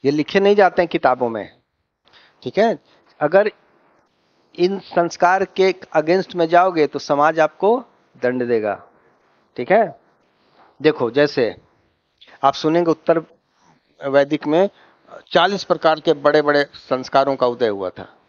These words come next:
ठीक है? देखो, हम एक छोटा सा example दे रहे हैं, जैसे पैर छूना। पैर जब भी छूओगे तो उसी style में छूओगे,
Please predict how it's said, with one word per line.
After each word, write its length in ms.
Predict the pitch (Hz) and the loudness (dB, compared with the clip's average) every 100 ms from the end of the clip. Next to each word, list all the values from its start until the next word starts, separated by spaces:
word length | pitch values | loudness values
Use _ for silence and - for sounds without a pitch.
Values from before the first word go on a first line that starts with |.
| _ _ _ | _ _ _
ठीक 140 | 127 | -2
है? 200 | 220 214 _ _ _ _ _ _ - _ | -2 -2 _ _ _ _ _ _ -20 _
देखो, 160 | 143 156 | -2 0
हम 80 | 165 | 0
एक 80 | 151 | -2
छोटा 300 | - 190 180 | -2 0 0
सा 120 | 147 | 0
example 400 | 123 107 104 95 | -2 -4 -6 -8
दे 60 | |
रहे 100 | 95 | -8
हैं, 80 | 101 | -4
जैसे 480 | 127 123 147 143 - _ _ _ _ - - _ _ | -2 0 0 -2 -8 _ _ _ _ -20 -20 _ _
पैर 180 | 165 170 | 0 0
छूना। 480 | - 127 110 95 - _ | -4 -8 -8 -10 -14 _
पैर 140 | 156 | 0
जब 200 | 165 160 | 2 0
भी 100 | 151 | 0
छूओगे 320 | 185 - 175 175 | -6 -4 -2 -2
तो 140 | 170 | -4
उसी 200 | 151 175 | -6 -6
style 280 | - 165 170 | -4 -4 -4
में 100 | 165 | -8
छूओगे, 440 | - 165 160 175 | -6 -6 -4 -8